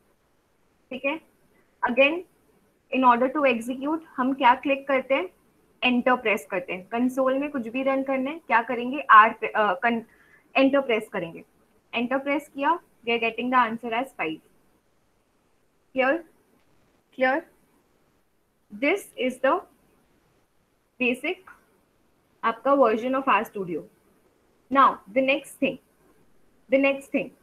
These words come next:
क्या इसमें भी R स्क्रिप्ट है? क्या इसमें आप कंसोल को सेव कर सकते हो? नहीं, आप कंसोल को सेव नहीं कर सकते। तो इसमें भी हमारे पास R स्क्रिप्ट होता है। How to get a new R script? There are two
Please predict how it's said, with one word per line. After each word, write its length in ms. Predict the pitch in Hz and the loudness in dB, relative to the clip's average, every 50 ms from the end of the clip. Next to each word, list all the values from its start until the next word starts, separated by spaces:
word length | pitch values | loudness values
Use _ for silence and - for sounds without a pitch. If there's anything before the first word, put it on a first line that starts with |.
| _ _ _ _ _ _ _ _ _ _ _ _ | _ _ _ _ _ _ _ _ _ _ _ _
क्या 180 | - 311 320 302 | -2 0 0 2
इसमें 380 | - 277 269 277 269 285 311 | 2 -2 -2 -2 -6 -6 -2
भी 140 | 277 320 330 | -2 -2 0
R 260 | - 254 247 240 254 | 4 4 6 6 4
स्क्रिप्ट 440 | 302 - - - 262 285 277 - - | 2 0 -6 -6 -4 -4 -4 -4 -4
है? 180 | 277 269 247 294 | -4 -2 -2 -4
क्या 1000 | - - _ _ _ _ _ _ _ _ _ _ _ _ _ _ _ - 277 285 | -6 -12 _ _ _ _ _ _ _ _ _ _ _ _ _ _ _ 0 2 4
इसमें 360 | 277 277 269 269 277 285 294 | 4 4 2 0 -6 -4 -4
आप 160 | 302 302 294 | -4 -4 -2
कंसोल 480 | - 277 254 277 269 277 262 247 262 269 | 0 0 0 0 0 2 2 2 2 0
को 140 | 269 294 311 | -2 -4 -4
सेव 300 | - 254 247 277 277 - | -2 -2 -2 -2 -2 -2
कर 120 | 269 262 269 | -2 -2 0
सकते 320 | 269 285 269 269 - 294 | 0 -4 -6 -4 -6 -8
हो? 120 | 294 294 285 | -8 -8 -8
नहीं, 240 | 277 226 226 185 - - _ _ _ _ _ _ _ _ _ _ _ | -6 -4 -4 -4 -4 -8 _ _ _ _ _ _ _ _ _ _ _
आप 160 | - 254 - - | -2 -2 0 0
कंसोल 460 | 285 269 277 277 277 277 277 285 302 | -2 -2 -2 0 0 0 0 0 -2
को 120 | - 320 | -4 -6
सेव 280 | 330 - 294 269 277 277 | -6 -4 -4 -4 -4 -4
नहीं 260 | 269 240 240 240 233 | -2 -2 -2 -2 -2
कर 160 | 233 202 202 | -2 -6 -8
सकते। 360 | 190 - 170 - _ _ 175 - _ _ _ _ _ _ _ _ _ _ _ _ _ _ | -8 -10 -16 -20 _ _ -20 -20 _ _ _ _ _ _ _ _ _ _ _ _ _ _
तो 100 | 294 277 | -2 -2
इसमें 300 | 269 269 269 285 294 311 | -2 -2 -2 -6 -6 -4
भी 100 | 302 320 | -4 -2
हमारे 380 | 339 311 269 247 226 220 226 233 | -2 -2 -2 -2 -2 -2 -4 -4
पास 240 | - 247 262 330 - - - 220 | -2 -2 -4 -4 -6 -4 -2 0
R 240 | 214 220 240 269 | 2 2 2 2
स्क्रिप्ट 480 | 285 - - _ _ 240 233 233 233 226 | 0 -4 -12 _ _ 0 0 0 2 -2
होता 200 | 196 - - 156 | -4 -4 -6 -12
है। 80 | 160 - _ _ _ _ _ _ _ 254 | -16 -16 _ _ _ _ _ _ _ 0
How 120 | 226 247 | 0 0
to 140 | 247 285 269 | 0 -4 0
get 220 | 262 277 269 269 | 0 0 2 2
a 80 | 277 277 | 0 0
new 200 | 277 277 269 269 | 2 0 0 2
R 160 | 269 254 254 | 2 0 -2
script? 380 | 277 - _ - 247 320 339 - _ _ _ _ _ _ | -4 -6 _ -8 -8 -8 -8 -10 _ _ _ _ _ _
There 120 | 240 240 | 0 2
are 120 | 247 262 262 - 285 | 2 2 2 0 0
two 140 | 277 277 | 0 0